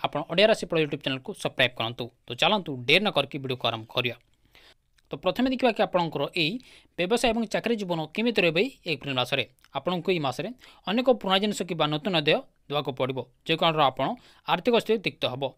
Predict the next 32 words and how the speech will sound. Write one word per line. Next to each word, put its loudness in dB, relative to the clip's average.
ଯଦି -2
ଆପଣ 4
ଆପଣଙ୍କର 2
ବ୍ୟବସାୟରେ 2
ସଫଳତା 0
ପାଇବେ 0
ଏବଂ -8
ଆୟ 2
ବୃଦ୍ଧି 0
ଏବଂ -8
ଆୟ 6
ପୂର୍ବ 2
ଅପେକ୍ଷା 0
ଅଧିକ -2
ହେବ, -2
କିନ୍ତୁ -8
ଖର୍ଚ୍ଚ -2
ମଧ୍ୟ -2
ବୃଦ୍ଧି -6
ପାଇବ। -2
ଯଦି -2
ଆପଣ 0
ଯେକୌଣସି 0
ସ୍ଥାନରେ 0
ଟଙ୍କା 2
ବିନିଯୋଗ -2
କରୁଛନ୍ତି, -4
ତେବେ -6
ଆପଣ -6
ସେଠାରୁ 0
ମଧ୍ୟ 0
ଲାଭ 2